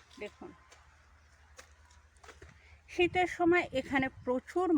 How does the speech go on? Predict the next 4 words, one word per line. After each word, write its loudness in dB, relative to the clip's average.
মানুষ 0
আসেন -4
পিকনিক 2
করতে। -4